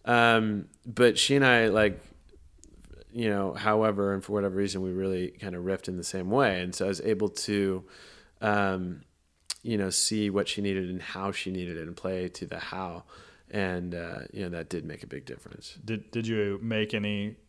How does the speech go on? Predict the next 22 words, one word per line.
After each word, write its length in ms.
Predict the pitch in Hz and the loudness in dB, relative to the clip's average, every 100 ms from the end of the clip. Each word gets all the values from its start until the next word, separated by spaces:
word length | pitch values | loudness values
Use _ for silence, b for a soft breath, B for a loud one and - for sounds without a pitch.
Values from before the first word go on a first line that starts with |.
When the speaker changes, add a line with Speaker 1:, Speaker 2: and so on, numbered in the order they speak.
| - | -6
Speaker 2:
horrible 360 | 113 104 107 | -2 0 0
mistakes 400 | 107 104 - 104 107 | -2 -4 -2 0 2
Speaker 1:
Oh 100 | 104 | 2
my 100 | 110 | 2
Speaker 2:
during 160 | 113 | 2
your 80 | 113 | 2
Speaker 1:
gosh. 220 | 95 95 | 4 4
Speaker 2:
three 80 | 113 | 2
years? 340 | 113 120 - B B B - | 0 0 -4 B B B -14
Speaker 1:
Of 100 | - | 0
course. 560 | - 131 92 - - - - - | 8 8 8 2 0 0 8 12
<laughs> 1080 | 147 - 233 247 180 - - 247 - - | 12 12 12 12 12 10 4 6 4 6
Of 200 | 165 147 | 8 8
course. 840 | - 160 190 175 139 165 170 143 - | 12 12 12 10 8 4 -2 -6 4
Speaker 2:
Well, 160 | 139 131 | 6 8
Speaker 1:
Um, 520 | 131 131 147 151 - | 12 12 12 12 8
Speaker 2:
well, 100 | - | -2
give 240 | 143 160 | 8 12
us, 280 | 160 - - | 12 10 6
give 180 | 127 151 | 6 8
us, 280 | 143 135 139 | 8 8 6
uh, 340 | 127 120 117 | 6 6 2